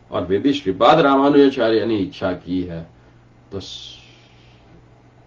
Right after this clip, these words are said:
भगवान कहते हैं, "तथास्तु, आपकी इच्छा पूरी हो जाए।"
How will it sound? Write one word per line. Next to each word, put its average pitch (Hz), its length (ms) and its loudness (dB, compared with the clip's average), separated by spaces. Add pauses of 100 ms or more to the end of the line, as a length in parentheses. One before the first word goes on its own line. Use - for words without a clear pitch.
(1040)
भगवान 123 360 0
कहते 120 240 0
हैं, 131 100 -2
"तथास्तु, 98 500 -6 (400)
आपकी - 240 -8
इच्छा 92 240 -8
पूरी 113 240 -4
हो 90 160 -4
जाए।" - 160 -10